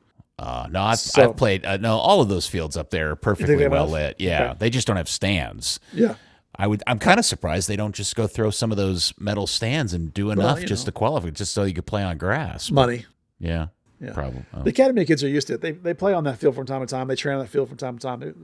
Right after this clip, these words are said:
Speaker 2: you know, they're, it's not a problem for them.
Speaker 1: Yeah. Hmm. Interesting.
Speaker 2: But if you've ever been interested in an academy at all,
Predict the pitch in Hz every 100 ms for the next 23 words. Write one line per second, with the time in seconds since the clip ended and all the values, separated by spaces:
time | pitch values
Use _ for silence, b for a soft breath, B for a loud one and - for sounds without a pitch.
0 | 156 165 135 120 147 156 143 160 151 151
1 | 131 123 123 127 131 127 - _ _ _
2 | 98 101 92 - _ _ - 156 110 -
3 | _ - 113 - - 175 156 180 185 190
4 | 190 185 170 196 170 160 156 160 156 151
5 | 135 139 117 120 -